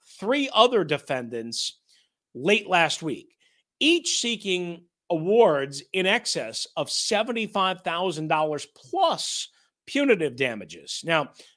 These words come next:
don't have any other details. I don't know exactly how that works, but the number seems a little bit low. But, I mean, listen, whatever the Commanders have to pay here, whatever the security has to pay here, just get it done. Get it over with. Move past it. Close it out.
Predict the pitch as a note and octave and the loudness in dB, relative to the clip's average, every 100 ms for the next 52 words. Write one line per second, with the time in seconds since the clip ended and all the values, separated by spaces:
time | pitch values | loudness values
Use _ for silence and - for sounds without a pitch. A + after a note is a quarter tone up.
0 | - A3+ A#3 A3 G3 F3 D#3+ C3 G#2 D#3+ | -6 -2 2 4 4 2 0 -2 -4 -6
1 | F3+ F#3 D#3+ D3+ D3 C3 A#2 A2 A2+ C#3+ | -2 0 2 0 -2 -6 -8 -10 -6 -4
2 | E3 F3 F3 E3+ E3 D#3 E3 E3 - C#3 | -4 -2 0 2 2 0 -2 -2 -6 -14
3 | - E3 A3 C4+ B3 - F3+ A#2+ G#2 A3+ | -10 -4 -2 0 0 -2 -4 -6 -2 2
4 | C4+ C4+ C4 B3 C#4 F4 - - _ E3 | 2 2 0 2 2 0 -8 -20 _ 0
5 | E3 E3+ D3 C#3+ - - B2 D#3+ F#3+ G#3 | 2 2 -2 -6 -8 -10 0 4 4 4
6 | G3 G3 G3+ G3+ F#3+ F#3 F3+ - F3+ F#3 | 0 0 0 0 0 -2 -2 -2 0 0
7 | E3+ F3+ D3+ D3+ F3 F3 E3 D3+ - - | 0 -2 0 2 2 0 -2 -2 -6 -14
8 | - - - G#3 G3 G3 F#3 C#3+ D#3 D3+ | -20 -8 0 2 4 2 -2 -4 -8 -8
9 | D#3+ F3+ F3+ E3+ F3+ F3 - _ - D3 | -4 0 0 2 0 0 -6 _ -8 -6
10 | - - C#3+ C#3 - C3 A2 - C3+ D3 | -6 -4 -4 -4 -6 -6 -8 -10 -8 -2
11 | D3+ D#3 C#3 C#3 C3+ A#2 D#3+ D#3 D#3 C#3+ | 0 0 -2 -4 -4 -2 -2 -2 -6 -6
12 | C3+ D3 - - E3+ E3+ D#3+ D3 D3 | -6 -8 -10 -4 -2 0 -2 0 0